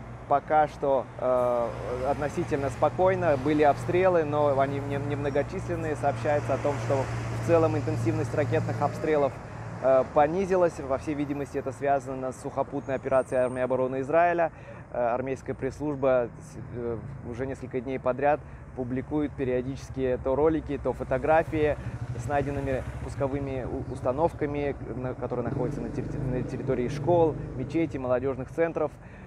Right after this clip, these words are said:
И я думаю, что подобных находок будет всё больше. Э, таким образом, э, всё больше, э, территории, э, сектора Газа находится под контролем израильской армии, что затрудняет ракетные обстрелы боевиками израильской территории.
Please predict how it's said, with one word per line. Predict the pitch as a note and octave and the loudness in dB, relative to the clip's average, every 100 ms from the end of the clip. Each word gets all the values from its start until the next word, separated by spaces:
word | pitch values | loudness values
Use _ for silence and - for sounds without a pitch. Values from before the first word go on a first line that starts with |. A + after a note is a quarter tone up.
| - - | -18 -10
И | C3 | -4
я | C3+ C3 C#3 | -2 2 2
думаю, | C#3+ C#3 | 2 -4
что | A#2 C3+ | -4 0
подобных | C3+ C#3 C3+ - | 2 2 0 -6
находок | C3 C#3 B2+ A2+ | -4 -2 -2 -2
будет | B2+ B2+ | -4 -4
всё | - C3+ | -4 -4
больше. | C3 E3+ E3+ F3 D#3 - - - - | 2 2 2 -2 -2 -6 -18 -18 -10
Э, | A#2 A#2+ A2+ C3+ | -4 -4 -4 -6
таким | B2 C#3 | -6 -4
образом, | C#3 C3+ C3 C3 | -4 -4 -4 -4
э, | B2+ B2 A#2+ | -2 -2 -4
всё | - D3 C3+ | -6 -4 -2
больше, | B2 C#3+ C3 C#3 | 2 2 2 -2
э, | B2 G2+ A#2 G#2+ - | -2 0 -2 -4 -8
территории, | C3 A#2+ C3+ C3+ B2+ A#2+ F#2+ - | -8 -6 -2 -2 -2 -4 -6 -12
э, | A2+ A2+ | -12 -10
сектора | C3 B2 B2 | -8 -8 -6
Газа | A#2 B2+ A2+ | 0 0 -2
находится | A2+ C3 A#2 A#2 | -6 -4 -6 -6
под | A2+ | -8
контролем | A#2+ A2 B2+ B2 | -6 -2 -2 -2
израильской | A#2 B2+ A#2+ - C#3+ | -2 -2 -2 -2 0
армии, | D#3 D3 | 0 -2
что | B2 C3+ C3+ B2 | -6 -2 -2 -2
затрудняет | A#2 A#2+ A#2 C3+ C3+ B2+ | -4 -6 -6 -2 -2 -2
ракетные | A#2+ A2 B2+ B2+ A#2 | -6 -4 -6 -4 -8
обстрелы | - B2 B2 A2+ | -6 -2 0 0
боевиками | A#2 A2+ B2 C3 B2 | -2 -2 0 0 0
израильской | G#2+ B2 A#2 - - | -2 -2 -2 -6 -14
территории. | A#2 A#2+ B2+ G#2+ G2+ | -10 -4 -2 -2 -4